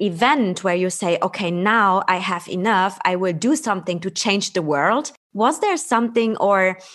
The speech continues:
did you personally face discrimination in your life where you said, "Okay, now that's enough for me and I have to do something"? Because I can just speak for myself.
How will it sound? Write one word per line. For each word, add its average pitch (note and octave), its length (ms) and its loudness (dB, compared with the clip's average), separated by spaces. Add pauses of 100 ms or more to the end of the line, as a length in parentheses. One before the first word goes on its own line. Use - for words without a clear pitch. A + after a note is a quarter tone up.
(180)
did C4+ 300 0
you F#4 100 4
personally B3 800 2
face G#3 480 0
discrimination A#3+ 920 0
in A#3+ 100 2
your A#3 240 0
life A#3 400 0
where G#3+ 120 0
you A3+ 140 0
said, A3 280 -2
"Okay, G3 360 -2
now F#3 320 2
that's F3+ 260 -4
enough F#3 320 -2
for A3 100 0
me A3 400 2
and F#3 380 0
I F3 100 0
have F3+ 380 0
to F3 340 0 (240)
do A3 140 0
something"? C4+ 600 0 (640)
Because A3 500 0
I A#3 120 2
can D4+ 220 0
just A#3+ 380 -2 (140)
speak A3+ 400 -4
for A3+ 120 -4
myself. A3+ 720 0